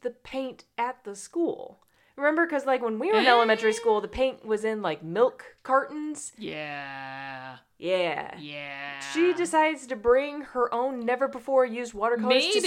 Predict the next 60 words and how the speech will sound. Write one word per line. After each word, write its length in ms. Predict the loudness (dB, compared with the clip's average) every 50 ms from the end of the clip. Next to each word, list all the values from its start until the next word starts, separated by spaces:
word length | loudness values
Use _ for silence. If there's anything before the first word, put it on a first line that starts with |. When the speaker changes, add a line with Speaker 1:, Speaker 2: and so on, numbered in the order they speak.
| 0 2 2 2 6
Speaker 1:
school? 200 | 8 10 10 10
Speaker 2:
maybe 520 | 8 6 2 2 0 0 -2 -4 -4 -4 -6
this 200 | -8 -10 -10 -8
is 80 | -6
a 100 | -6 -6
fancy 320 | -4 -4 -4 -4 -4 -6 -6
dancy, 240 | -6 -6 -8 -8 -6
dancy, 260 | -6 -6 -6 -8 -12
dancy 420 | -8 -6 -6 -6 -6 -8 -10 -14
school 520 | -14 -12 -8 -4 -2 -2 0 -2 -2 -4 -6 -8
in 100 | -8 -8
which 180 | -8 -10 -10 _ _ -6
every 180 | -4 -4 -4 -6
child 420 | -4 -8 -6 -6 -6 -8 -10 -12 -12
was 200 | -10 -10 -8 -8 -6
given 380 | -4 -4 -4 -4 -6 -8 -10 -14 -8
their 220 | -4 -2 -2 -2
very 360 | -2 -2 -2 -2 -2 -2 -2
own 340 | -4 -4 -6 -6 -8 -14 -20 _ _ -6
private 760 | -6 -6 -6 -14 -12 -10 -10 -10 -12 -12 -14 -16 -16 -16 -20 _
set 640 | _ -20 -18 -18 -18 -16 -16 -16 -16 -16 -18 -14 -8 -6
Speaker 1:
Okay, 240 | -6 -4 -2 -4
Speaker 2:
of 60 | -2 2
Speaker 1:
so 80 | 6 8 8
it 40 | 8
wasn't 240 | 8 6 6 4 2
a 60 | 2
gift 120 | 2 4 4
Speaker 2:
watercolors. 280 | 6 4 4 2 -2 0
Speaker 1:
from 160 | 0 0 0
a 80 | 0 2
relative, 500 | 4 4 4 4 2 2 0 -2 0 0
it 120 | -2 -2
was 260 | 0 -2 -2 -2 2 2
Speaker 2:
It 120 | 2 4
might 180 | 6 4 4 4
have 40 | 4
been 100 | 2 2
a 40 | 2
gift 200 | 0 -2 -2 -2
from, 160 | -6 -4 -2
like, 180 | -2 -4 -4
Speaker 1:
the 80 | -4 -4
Speaker 2:
the 140 | -4 -2 0
Speaker 1:
school. 80 | 0 2 4
Speaker 2:
school. 220 | 4 4 2 2
Like, 220 | 0 0 -2 -2
it's 140 | -4 -6 -4
a 80 | -6 -8
school 400 | -8 -8 -6 -2 -2 0 0 0
year. 200 | 0 -2 -2 -2
Like, 220 | -2 -4 -4 -2
everybody 480 | 0 0 0 0 2 2 4 4 4 4
gets 160 | 2 0 0
some 120 | -4 -6
pencils. 320 | -2 -2 -2 -2 -4 -10 -18 _ _ _ _ _ _ -4
Everybody 540 | 0 2 4 4 4 2 2 0 0 0 0
gets 140 | -2 -6 -6
some 100 | -6 -4
paper. 300 | -2 -2 -2 -4 -10